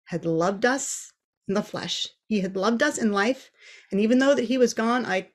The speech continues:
couldn't see any reason why, why that love that he had expressed and shown for us, that concern, um, dedication, why that would go away, um, through, through death.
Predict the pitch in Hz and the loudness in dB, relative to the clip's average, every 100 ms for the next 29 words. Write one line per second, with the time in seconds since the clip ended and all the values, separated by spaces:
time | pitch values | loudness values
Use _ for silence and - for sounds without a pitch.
0 | - 262 233 226 226 208 220 220 202 202 | 0 2 2 2 2 2 2 2 0 0
1 | 202 - 202 196 196 196 196 202 214 - | 0 -2 -2 0 0 0 0 0 0 -4
2 | - 165 208 190 202 202 180 170 180 - | -8 -6 -4 -2 -2 0 0 0 -2 -6
3 | - 202 208 - - - 190 185 202 208 | -4 -4 -2 -6 -6 -2 -2 -2 -2 -2
4 | - 185 - 196 175 - 190 196 220 226 | -4 -8 -4 -4 -4 -2 0 2 0 -2
5 | _ - - - _ - 185 175 190 190 | _ -20 -20 -20 _ -2 0 2 2 0
6 | - 202 202 - 214 214 226 _ _ _ | 0 0 0 2 0 0 -4 _ _ _
7 | _ - 190 196 185 185 190 165 - 190 | _ 2 4 4 2 2 0 0 4 4
8 | 180 175 170 175 175 _ - 175 156 156 | 6 4 4 2 -2 _ -8 -4 -2 -4
9 | 175 _ _ _ _ _ _ _ _ _ | -6 _ _ _ _ _ _ _ _ _
10 | _ - 185 185 - 190 180 175 170 - | _ -2 0 -2 -4 -2 2 2 0 -6